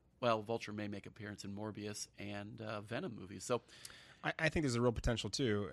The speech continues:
Speaker 2: you kinda mentioned it, was, is, is having Venom exist in the Andrew Garfield Spider universe.
Speaker 1: Right.
Speaker 2: Right? And that's, a, I mean, that's pretty quick. I mean, it's pretty easy, right? They're both going back to, we don't know where Venom exists right now.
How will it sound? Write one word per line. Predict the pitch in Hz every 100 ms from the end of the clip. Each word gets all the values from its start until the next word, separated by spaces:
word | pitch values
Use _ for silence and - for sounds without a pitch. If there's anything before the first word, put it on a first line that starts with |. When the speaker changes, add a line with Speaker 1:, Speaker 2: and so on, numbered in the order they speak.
| 107
Speaker 2:
you | 113
kinda | 113 107
mentioned | 113 - 104
it, | 95
was, | 98 95
is, | 110 101
is | 101 110
having | - 113 113 104
Venom | 113 135 104
exist | 104 107 123 147 -
in | 117
the | 107
Andrew | 107 104
Garfield | 104 98 - 98 95
Spider | - 98 95 95 - _ _
universe. | 120 139 85 - -
Speaker 1:
Right. | 131 127 - -
Speaker 2:
Right? | 101 110 _
And | 120
that's, | 127 143
a, | 120
I |
mean, | 123
that's | 127 -
pretty | 160 160
quick. | - 196
I |
mean, | 131
it's | 123
pretty | - 185
easy, | 220 127
right? | 120 139
They're | 104
both | 127 -
going | 143 117
back | 123 139
to, | -
we | 113
don't | 110 139
know | 131
where | 120
Venom | 110 113 104
exists | 98 101 135 -
right | 92
now. | 90 85